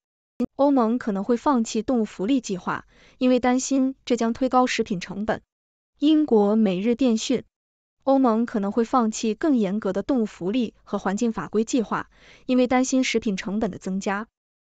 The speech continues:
提议的法规包括禁止杀死一日龄的小鸡、销售和生产皮草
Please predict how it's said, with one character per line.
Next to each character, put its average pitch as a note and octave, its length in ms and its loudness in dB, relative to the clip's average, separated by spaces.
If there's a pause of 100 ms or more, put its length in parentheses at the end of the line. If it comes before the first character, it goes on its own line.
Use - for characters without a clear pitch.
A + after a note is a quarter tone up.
(140)
提 C#4 160 0
议 E4 80 4
的 C#4 100 4
法 F#3+ 220 -2
规 A#3+ 180 2
包 C4 160 2
括 A#3 320 0 (140)
禁 D#4 200 0
止 G3+ 140 -2
杀 B3 240 -2
死 G3 180 -6
一 G#3 120 -4
日 B3+ 160 2
龄 G#3 140 0
的 A3+ 60 2
小 G3+ 220 -6
鸡、 A#3 320 -4 (220)
销 B3 240 4
售 B3 180 0
和 G#3 140 -4
生 B3 160 -2
产 G3 160 -6
皮 G#3 200 -8
草 - 300 -6